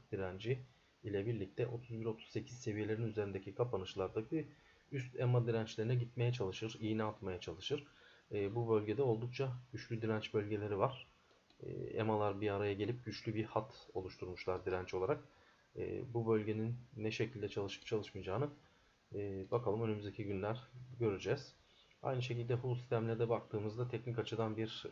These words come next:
e, al sinyali on dört elli kesişimiyle birlikte Hull yüze kadar bize bir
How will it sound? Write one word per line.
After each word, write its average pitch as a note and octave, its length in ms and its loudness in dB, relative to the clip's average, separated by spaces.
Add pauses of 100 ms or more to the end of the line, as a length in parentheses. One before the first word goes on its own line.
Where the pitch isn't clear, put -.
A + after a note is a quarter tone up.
e, C#2 380 -6
al A2 220 4
sinyali G#2 480 0
on G#2+ 180 0
dört G2+ 180 -2
elli G2+ 180 0 (240)
kesişimiyle G2 580 -4
birlikte F#2 260 -4
Hull B2 200 -2
yüze A2 260 0
kadar C#3+ 240 2 (600)
bize A#2 280 2
bir A#2+ 240 0